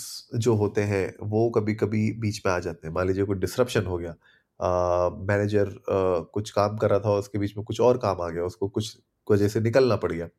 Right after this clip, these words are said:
या फिर कुछ ऐसे फैक्ट्स थे, कुछ ऐसे ओपिनियंस थे जो शायद आपको नहीं पता थे और अचानक से लास्ट मोमेंट पे आपको पता चले, मैनेजर ने आपको बताए।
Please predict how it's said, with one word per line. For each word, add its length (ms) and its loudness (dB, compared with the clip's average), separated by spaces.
या 80 6
फिर 140 -2
कुछ 140 2
ऐसे 220 4
फैक्ट्स 480 -2
थे, 40 -2
कुछ 180 -4
ऐसे 200 0
ओपिनियंस 580 -2
थे 100 -4
जो 100 0
शायद 300 4
आपको 260 0
नहीं 200 2
पता 240 4
थे 120 -2
और 100 4
अचानक 280 0
से 120 0
लास्ट 280 2
मोमेंट 280 -2
पे 60 2
आपको 220 2
पता 180 2
चले, 220 0
मैनेजर 340 2
ने 80 0
आपको 240 -2
बताए। 260 -4